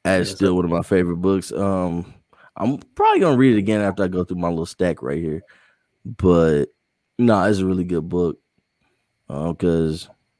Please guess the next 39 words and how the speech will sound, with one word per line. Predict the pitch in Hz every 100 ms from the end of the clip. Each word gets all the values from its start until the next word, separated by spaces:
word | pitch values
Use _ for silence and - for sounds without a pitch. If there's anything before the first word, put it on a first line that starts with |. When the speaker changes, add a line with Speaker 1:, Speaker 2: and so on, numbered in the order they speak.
| _ _ _ _ _
Speaker 1:
like | - 95
I |
said, | 98 98
William | 98 104 101 104
Roberts | 104 95
takes | - 98 101
you |
through | 95 95
the | 90
whole | 101 98 92
shebang, | - 92 95 90 80 95
man. | 90 80 - _ _ _ _ _ _ _ _ _ _ _ _ _ _
Speaker 2:
Yes, | - 101 98
I, | 104
I, | 104 104 -
I | 107
can't | - 101
wait | 98 101
to | 104 104 98 101 127 -
really | 110 104
get | 104 95 - -
back | 110 107
into | 113 107 113
it, |
'cause | 101
I | 101
think | 113
I |
only | 104 98
read, | 101
like, | 90
a | 90
couple | 107 95
chapters | 110 98 -
when | 98
I | 98
first | 92 104 98
had | 92 87
it. | -